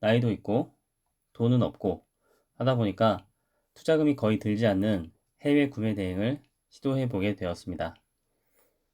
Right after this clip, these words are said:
처음에는 역시나 하루 한두 시간이라고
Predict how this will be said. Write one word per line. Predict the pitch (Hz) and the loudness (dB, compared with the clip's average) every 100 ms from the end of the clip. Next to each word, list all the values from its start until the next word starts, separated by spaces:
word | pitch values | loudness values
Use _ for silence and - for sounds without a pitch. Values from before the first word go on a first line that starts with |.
| _ _ _ - | _ _ _ -6
처음에는 | 175 170 165 156 147 143 101 95 | 2 2 4 2 2 2 0 -4
역시나 | 101 - 120 110 98 85 - | -6 -2 0 2 0 -4 -8
하루 | - 131 127 131 - _ _ | -2 0 2 -2 -6 _ _
한두 | - 156 156 | -2 0 0
시간이라고 | 156 147 120 104 95 120 - | 2 2 4 2 2 -2 -4